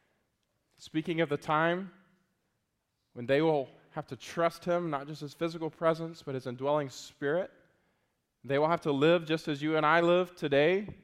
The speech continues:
desperate and dependent upon him. He says, "In that day you will ask nothing of me.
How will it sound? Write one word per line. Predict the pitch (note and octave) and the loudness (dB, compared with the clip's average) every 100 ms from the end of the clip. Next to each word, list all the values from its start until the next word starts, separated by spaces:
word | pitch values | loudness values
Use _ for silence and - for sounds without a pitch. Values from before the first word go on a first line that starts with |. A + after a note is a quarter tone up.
| - B2 | -10 0
desperate | D3 - F3+ F3 | 0 0 -8 -8
and | C3 | -8
dependent | B2+ D#3+ D3+ D3+ | -8 -8 -6 -6
upon | C#3+ D3+ C#3+ | -4 -4 -4
him. | C#3+ F3 | -4 -4
He | F3 | -6
says, | C#3 - D#3 D#3 - - - | -8 -2 0 -2 -8 -20 -8
"In | D#3+ D3+ | -4 2
that | E3+ A#3 F3 | 4 4 2
day | C#3+ C3+ | 2 2
you | F3 E3+ | 2 2
will | F3+ | 4
ask | E3+ F3 F3 | 4 4 2
nothing | G3 G3+ G3+ F3+ F3 | -2 0 0 -2 -4
of | F3+ | -4
me. | G#3+ G#3 A#2 | -6 -6 -8